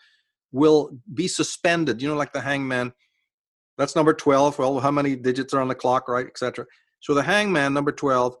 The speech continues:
is the neophyte. He's the, he's the initiate, whether that's in Celtic Ireland or the deepest, darkest Africa, it wouldn't matter. He's gonna be in a moment where he's, time is suspended.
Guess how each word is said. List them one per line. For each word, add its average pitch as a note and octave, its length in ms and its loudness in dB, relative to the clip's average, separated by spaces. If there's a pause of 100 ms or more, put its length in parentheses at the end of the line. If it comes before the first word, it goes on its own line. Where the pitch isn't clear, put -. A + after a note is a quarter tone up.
(240)
is D3 140 0
the D3 100 0
neophyte. E3 560 2 (280)
He's D3 180 -2
the, B2 240 0 (240)
he's C#3+ 240 -2
the B2+ 240 -2 (220)
initiate, E3 560 0 (520)
whether C#3 260 0
that's C#3 160 0
in B2+ 80 -4
Celtic D#3 380 -2
Ireland D#3 380 2
or A2 100 0
the A#2 120 -4
deepest, C#3+ 500 -6
darkest C#3+ 400 -2
Africa, D#3 320 -2
it C#3 60 -4
wouldn't C#3+ 200 -4
matter. C3+ 240 -2 (520)
He's E3 180 -2
gonna A3+ 280 2
be G#3 300 -6
in E3 80 -4
a D3+ 80 -4 (140)
moment E3 320 -2
where C3+ 100 0
he's, C#3+ 240 -2 (120)
time F3+ 260 0
is D#3+ 80 -6
suspended. D3 600 -4